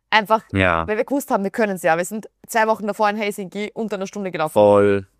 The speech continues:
Speaker 2: Und waren auch viele Leute da, also wirklich, Berlin war wirklich halb Wien dort. <laughs>
Speaker 1: Apropos
Speaker 2: Ja.
Speaker 1: noch ein kurzes Highlight, um vielleicht Berlin abzuschließen.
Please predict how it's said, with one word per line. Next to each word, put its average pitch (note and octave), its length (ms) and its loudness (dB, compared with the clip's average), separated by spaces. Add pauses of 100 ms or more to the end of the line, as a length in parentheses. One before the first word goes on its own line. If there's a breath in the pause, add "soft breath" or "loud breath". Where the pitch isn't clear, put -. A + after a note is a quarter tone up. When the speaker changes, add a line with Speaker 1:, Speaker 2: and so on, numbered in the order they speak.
(160)
Speaker 2:
Und A2+ 140 -2
waren A2 160 6
auch A2 80 2
viele B2 200 4
Leute A2 300 6
da, G#2+ 180 4
also G#2 160 2
wirklich, B2+ 240 0
Berlin A#2 220 0
war A2+ 80 0
wirklich A#2 220 -4
halb G#2 180 0
Wien C#3 200 -2
dort. G#2+ 200 2
<laughs> - 800 -6
Speaker 1:
Apropos D4+ 460 4
Speaker 2:
Ja. C#4+ 80 6
Speaker 1:
noch A4 80 6
ein F#4 100 -2
kurzes D#4+ 260 -6
Highlight, C#4 340 4
um C#4 120 -8
vielleicht C#4+ 220 -4
Berlin C4+ 320 -6
abzuschließen. A#3+ 600 -6